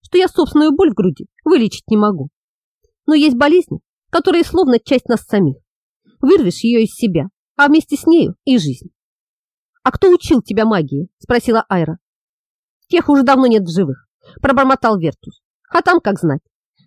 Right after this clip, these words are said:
Может, и родичи у нас с тобой общие сыскались бы. Не трать время, девка. Я своё пожил.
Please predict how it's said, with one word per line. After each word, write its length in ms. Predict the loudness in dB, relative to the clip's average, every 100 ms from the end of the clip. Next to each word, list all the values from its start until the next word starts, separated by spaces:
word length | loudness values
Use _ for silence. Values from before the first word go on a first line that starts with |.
| 0
Может, 240 | 0 0 2
и 100 | 2
родичи 460 | 2 0 -4 -6 -2
у 80 |
нас 160 | 0 -2
с 60 | -4
тобой 300 | -2 -2 0
общие 340 | -2 -2 -2 -4
сыскались 540 | -4 -6 -2 -2 -2
бы. 140 | -6 -10 _ _ _ _ _ _
Не 120 | -2
трать 260 | 0 -2 0
время, 280 | 0 0 0
девка. 360 | -2 -4 -14 -20 _ _ _ _
Я 160 | -4
своё 300 | -2 0 0
пожил. 400 | -2 -6 -8 -12